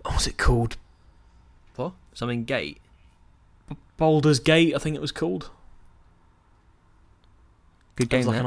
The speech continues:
Speaker 1: R P G. <laughs> Dick. That was pretty good.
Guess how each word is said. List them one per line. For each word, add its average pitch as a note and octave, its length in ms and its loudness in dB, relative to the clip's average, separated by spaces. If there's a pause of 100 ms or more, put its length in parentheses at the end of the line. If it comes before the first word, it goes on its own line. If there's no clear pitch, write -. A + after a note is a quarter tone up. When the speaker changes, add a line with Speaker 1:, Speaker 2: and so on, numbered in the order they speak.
Speaker 1:
R A2 80 -4
P A#2+ 180 -4
G. A2+ 300 -8 (840)
<laughs> - 320 -8
Dick. - 420 -4 (600)
That F3+ 140 -6
was C3+ 100 -4
pretty F#2+ 280 -8
good. G2 260 -12